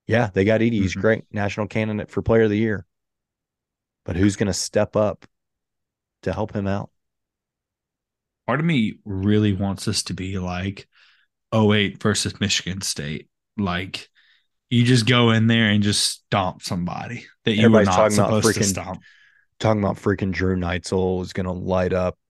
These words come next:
Speaker 1: Derrick Rose, and then we just go
Speaker 2: Yeah.
Speaker 1: in there and freaking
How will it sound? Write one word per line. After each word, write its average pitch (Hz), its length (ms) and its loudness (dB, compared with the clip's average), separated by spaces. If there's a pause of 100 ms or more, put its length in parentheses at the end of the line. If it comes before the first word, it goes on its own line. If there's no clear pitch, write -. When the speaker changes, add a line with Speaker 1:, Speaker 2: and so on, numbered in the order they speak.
(600)
Speaker 1:
Derrick 95 300 0
Rose, 92 400 -2
and 90 120 -6
then 87 120 -10
we 87 120 -8
just 85 220 -8
go 139 100 -2
Speaker 2:
Yeah. 117 140 0
Speaker 1:
in - 80 -8
there 50 300 -10
and 50 100 -10
freaking 95 680 -4